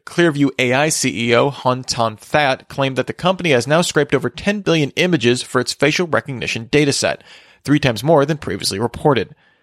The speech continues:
He also said the company is working on machine learning tools to de-blur images, as well as envision what a covered part of a person's face might look like using statistical patterns found in other images.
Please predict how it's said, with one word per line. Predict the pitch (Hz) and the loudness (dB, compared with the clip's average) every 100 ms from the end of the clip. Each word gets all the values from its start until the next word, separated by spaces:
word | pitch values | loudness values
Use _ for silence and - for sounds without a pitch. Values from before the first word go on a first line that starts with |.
| _ _ _ | _ _ _
He | 127 | 2
also | 135 139 | 2 2
said | 120 127 | 0 -2
the | 127 | 0
company | 123 113 143 | 0 0 0
is | 127 | 0
working | 104 113 120 | 0 -2 -2
on | 113 110 | -2 -2
machine | 113 120 110 107 | -4 -2 -4 0
learning | 131 156 120 | 0 0 -2
tools | 120 123 - | 0 0 0
to | 123 110 | -4 -6
de-blur | - 120 113 - 117 180 196 | -2 -2 0 -4 0 0 0
images, | 101 82 135 156 - - - - | -6 -2 -2 -2 -8 -20 -12 -6
as | 135 | -2
well | 135 214 | 0 0
as | 196 | 0
envision | 131 113 135 120 127 | -6 0 0 2 -2
what | 117 | 0
a | 113 | -2
covered | - - 160 175 151 | -4 -4 -2 -2 -4
part | - | -4
of | 123 | -2
a | 117 | -4
person's | - 120 107 - | -2 -4 -4 -4
face | 180 190 | -2 -2
might | 123 98 | -4 -8
look | 98 - | -8 -4
like | 117 143 - - _ | -2 -2 -4 -20 _
using | 131 117 117 | -2 -2 -2
statistical | - 120 175 156 123 | -4 -2 0 -2 -4
patterns | - - 196 185 190 | -4 -2 0 -2 -4
found | - 117 120 | -4 -4 -4
in | 135 | -6
other | 98 113 - | -6 -6 -4
images. | 123 113 80 - - | -4 -4 -6 -8 -12